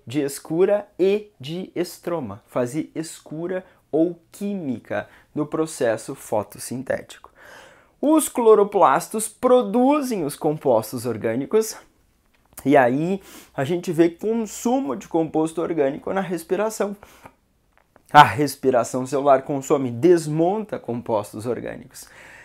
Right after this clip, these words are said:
Começa no citoplasma esse desmontar, glicólise, quebra da glicose, fora da mitocôndria.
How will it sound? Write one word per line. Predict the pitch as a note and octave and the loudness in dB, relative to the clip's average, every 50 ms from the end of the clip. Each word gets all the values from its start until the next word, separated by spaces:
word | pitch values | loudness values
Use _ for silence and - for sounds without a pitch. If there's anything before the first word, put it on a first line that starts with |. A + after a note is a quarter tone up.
| - _ _ | -20 _ _
Começa | - F3+ E3+ E3+ E3 D#3 D#3 D#3+ - F#3 | 2 2 4 4 4 4 2 2 0 -2
no | F3+ F#3 F3 E3+ F#3+ | 0 0 2 0 0
citoplasma | G3+ - - - F#3 - - A3 G#3 - G3+ F#3+ G3 F#3+ F3 D#3+ C3+ B2+ B2 A#2 | 0 -2 -6 -10 -8 -4 -4 -4 -2 2 4 6 6 6 6 4 0 -2 -6 -6
esse | A2 - C3 | -6 -8 -10
desmontar, | A#2+ A2 A#2+ C3+ C3 B2+ B2+ B2 B2+ A2 G2+ G2 - - _ - A#2 | -10 -10 -8 -8 -8 -8 -8 -6 -4 -4 -4 -4 -8 -14 _ -16 -10
glicólise, | G#2 C3 D#3 F#3 G#3 G#3 - _ - - G#3+ G#3 F#3 F3 D3+ B2 A2 G#2+ G#2 G2+ G#2 G#2 G#2+ - - - _ _ _ | -6 -2 -2 -2 -2 -4 -8 _ -14 -6 -2 0 2 2 0 0 -4 -8 -10 -10 -12 -12 -12 -14 -18 -20 _ _ _
quebra | - - E3 D3+ C#3 C3+ D3 C#3 C3+ | -2 2 2 4 4 2 0 -2 -2
da | C#3+ C#3 | -2 -2
glicose, | C3 D3+ F3 F3 - D#3 C#3+ B2 G#2+ G2 - - _ _ _ | -2 -2 -4 -4 -2 0 0 0 -2 -4 -8 -18 _ _ _
fora | - - - - - E3 C3+ A#2+ A#2 A#2 A#2 | -20 -18 -14 -8 -2 0 0 0 0 -2 -4
da | B2+ B2 | -6 -6
mitocôndria. | A#2 B2 B2 - D#3 D#3 D#3+ E3+ D3+ B2 G#2+ - - - - | -6 -6 -8 -6 -6 -6 -6 -6 -6 -8 -8 -12 -16 -18 -20